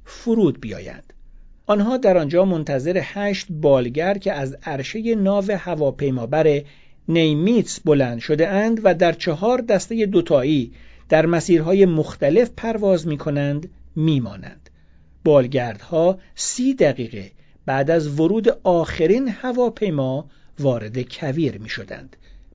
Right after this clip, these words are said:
سرهنگ گفت که چگونه بالگردها بعد از سوختگیری نیروهای دلتا را سوار می‌کنند و قبل از طلوع آفتاب آنها را به مخفیگاه در تهران می‌رسانند. تیم یورش در تهران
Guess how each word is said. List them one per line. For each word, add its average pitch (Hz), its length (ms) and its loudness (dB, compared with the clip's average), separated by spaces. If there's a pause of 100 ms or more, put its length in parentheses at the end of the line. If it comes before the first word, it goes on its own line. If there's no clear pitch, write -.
(260)
سرهنگ 220 540 2
گفت 226 260 2
که 202 260 2
چگونه 170 420 -2
بالگردها 135 760 0
بعد 165 300 -2
از 165 100 -2
سوختگیری 139 920 -4 (320)
نیروهای 170 500 4
دلتا 151 460 0
را 127 120 0
سوار 120 460 -8
می‌کنند 196 520 -2 (300)
و 143 220 0
قبل 190 280 2
از 185 220 0
طلوع 226 400 2
آفتاب 170 640 2
آنها 175 340 0
را 190 160 4
به 160 160 0
مخفیگاه 139 800 -4
در 151 180 -4
تهران 131 720 -4 (280)
می‌رسانند. 104 720 -8 (400)
تیم 262 220 0
یورش 160 420 4
در 139 180 -2
تهران 147 560 -2